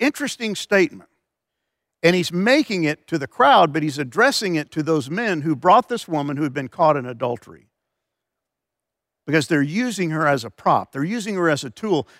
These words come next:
And he says, "Okay, which one of you has never sinned? And if it's, if you're here, you have the right to throw the first stone."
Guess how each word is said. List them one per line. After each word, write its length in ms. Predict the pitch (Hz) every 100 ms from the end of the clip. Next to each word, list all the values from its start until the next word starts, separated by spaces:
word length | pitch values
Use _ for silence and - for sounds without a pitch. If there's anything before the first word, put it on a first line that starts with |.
| -
And 120 | 170
he 60 | 165
says, 280 | 180 156 -
"Okay, 300 | 208 165 175 - _ _ -
which 300 | 151 302 214
one 180 | 240
of 100 | 202
you 200 | 160 240
has 180 | 175 143
never 240 | 170 160 151
sinned? 520 | - 233 156 120 123 _ -
And 180 | 170
if 160 | 180 170
it's, 220 | 151 - _ _ _ _
if 140 | 165 175
you're 120 | 160
here, 500 | 269 285 190 151 147 _ _ _
you 460 | 151 262 226 160
have 200 | 156 160
the 80 | 147
right 400 | 147 180 170 -
to 480 | 139 113 104 135 160 _ _ _ _ _ _ _ _ -
throw 160 | 156
the 100 | 143
first 280 | 117 127 113
stone." 400 | - 131 101 87